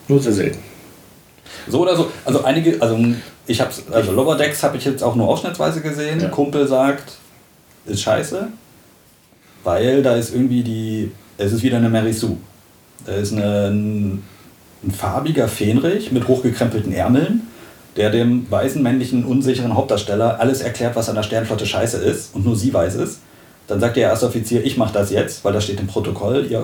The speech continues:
Speaker 2: Kommando ist, ihr Antwort ist, äh, "Protokoll ist für Leute, die nicht wissen, was ich tun, ich mach das jetzt." Also die setzt sich über alles hinweg, was die Sternflotte ausmacht.
Speaker 1: Mhm.
Speaker 2: Und ist aber immer noch Fähnrich. Gut,
Speaker 1: Ja.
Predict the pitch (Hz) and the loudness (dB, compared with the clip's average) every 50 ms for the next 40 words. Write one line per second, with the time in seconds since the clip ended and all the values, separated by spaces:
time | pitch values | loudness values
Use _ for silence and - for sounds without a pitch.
0 | 110 110 - - 104 107 110 110 110 110 113 110 - 110 117 107 117 117 113 123 | -4 -6 -4 -2 -2 -2 0 -2 0 -2 -2 -2 -2 -2 0 2 2 2 0 0
1 | 110 113 113 107 110 107 104 110 107 104 104 - - 101 - - 104 104 110 110 | 0 0 -2 -2 -2 -2 0 0 0 -2 -2 -4 -6 -6 -4 -2 0 0 0 0
2 | 104 107 101 104 104 113 104 101 104 101 101 - 101 98 110 98 95 - 98 - | -2 0 0 0 0 0 0 0 0 0 0 -2 -2 -4 -2 -2 -4 -4 -6 -8
3 | - 113 110 101 92 90 95 98 - 95 92 90 110 - - - - - - - | -4 -4 -2 -2 -2 -2 -4 -4 -4 -6 -4 -4 -4 -4 -6 -12 -18 -20 -20 -20
4 | - - - - - - - 98 120 117 120 113 110 135 143 143 - 143 - 139 | -20 -20 -20 -20 -12 -6 -2 0 2 2 2 2 2 0 0 0 -2 -2 0 2
5 | 135 - 123 135 160 165 160 - 143 135 117 127 127 - - 127 117 - 127 - | 0 2 2 2 2 2 2 2 0 2 2 0 0 0 -2 -2 0 0 0 0
6 | - 127 127 127 127 - 101 98 104 80 85 87 - - 98 - - - - - | 2 2 2 2 2 2 0 0 0 0 0 -2 -2 0 -2 -2 -2 -4 -10 -12
7 | - - 92 90 92 95 - - - - - - - - - - _ _ - - | -10 -6 -6 -6 -6 -6 -10 -16 -20 -20 -20 -20 -20 -20 -20 -20 _ _ -20 -10
8 | - - 139 139 143 123 139 127 135 127 131 135 131 131 127 - - 120 123 117 | -2 -2 -2 0 0 0 2 2 2 2 2 2 2 2 2 0 2 2 2 2
9 | 98 - - - - - - - - - - - - - - - 120 113 | 0 -2 -4 -8 -12 -18 -20 -20 -20 -20 -20 -20 -20 -14 -6 0 0 0